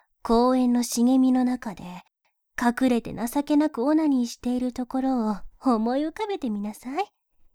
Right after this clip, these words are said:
惨めにシコシコってね。それって、ちょっとだけいつもより刺激的じゃないかしら。ひょっとしたら、誰かに見られてしまうかもしれないのよ。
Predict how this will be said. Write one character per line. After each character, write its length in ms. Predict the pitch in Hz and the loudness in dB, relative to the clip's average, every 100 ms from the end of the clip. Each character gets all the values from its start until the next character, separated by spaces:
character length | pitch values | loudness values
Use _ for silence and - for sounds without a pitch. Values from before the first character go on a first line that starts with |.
| _ _ _ | _ _ _
惨 400 | 226 233 208 220 | 2 2 2 -4
め 140 | 185 | -4
に 160 | 175 180 | -10 -12
シ 220 | - - | -12 -10
コ 160 | - 330 | -8 -8
シ 180 | - - | -8 -12
コ 100 | 440 | -10
っ 20 | 453 _ _ | -10 _ _
て 120 | 330 | -8
ね。 120 | 330 427 - _ _ _ _ _ _ _ | -8 -8 -12 _ _ _ _ _ _ _
そ 240 | - - 269 | -8 -2 2
れ 160 | 262 | 2
っ 20 | 277 | -2
て、 340 | - 285 294 - - - - _ - | -4 0 0 -2 -16 -18 -20 _ -8
ち 100 | 226 | -6
ょ 20 | |
っ 40 | 220 | -4
と 180 | - | -4
だ 140 | 247 269 | -2 0
け 200 | - 262 | 2 2
い 80 | 294 | 2
つ 160 | 339 | 4
も 120 | 294 | 4
よ 80 | 226 | 4
り 100 | 180 | -2
刺 220 | 180 208 | -8 -6
激 240 | 196 269 - | -4 -6 -6
的 240 | 359 359 | -8 -4
じ 80 | 403 | -4
ゃ 40 | |
な 120 | 392 349 | 0 0
い 80 | |
か 120 | 320 294 | 0 -4
し 160 | 277 | -2
ら。 340 | 254 247 277 - - _ _ _ _ _ _ _ _ | 0 2 0 -2 -12 _ _ _ _ _ _ _ _
ひ 200 | - - | -6 0
ょ 40 | 349 | 0
っ 40 | |
と 140 | - | 2
し 120 | 370 - | 0 2
た 120 | 381 | 4
ら、 220 | 320 302 - - - - | 6 6 2 -12 -18 4
誰 260 | 370 392 | 6 6
か 140 | 381 320 | 4 2
に 140 | 240 | 4
見 160 | 240 262 | 4 4
ら 100 | 349 | 2
れ 100 | 508 | 2
て 100 | 440 | 2
し 140 | - | 4
ま 140 | 294 294 | 6 6
う 40 | |
か 100 | 285 | 6
も 120 | 247 | 2
し 140 | 240 254 | 2 2
れ 120 | 269 | 4
な 140 | 277 | 6
い 60 | 277 | 6
の 100 | 262 | 4
よ。 380 | 233 254 330 | 4 4 2